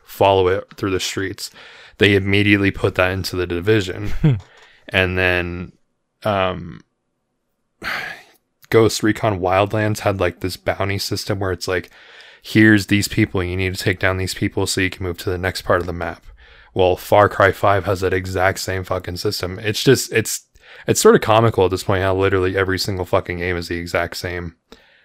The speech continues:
Speaker 1: Um, you know, uh, Immortals Phoenix Rising is practically a reskin of, um,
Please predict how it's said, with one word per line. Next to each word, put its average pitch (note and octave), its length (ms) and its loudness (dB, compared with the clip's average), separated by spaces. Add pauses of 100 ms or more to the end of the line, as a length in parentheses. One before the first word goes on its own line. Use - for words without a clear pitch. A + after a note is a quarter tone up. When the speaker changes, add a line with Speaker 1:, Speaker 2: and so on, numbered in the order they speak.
(100)
Speaker 1:
Um, E2+ 460 -4 (1300)
you A2 160 2
know, F#2 220 -2
uh, F2 300 -4 (1080)
Immortals G2 440 4
Phoenix G2 380 -2
Rising F#2 540 2 (180)
is F2+ 280 0
practically F2+ 640 -2
a E2+ 60 -6
reskin F2+ 680 -4 (220)
of, F2+ 260 -6
um, E2+ 500 -4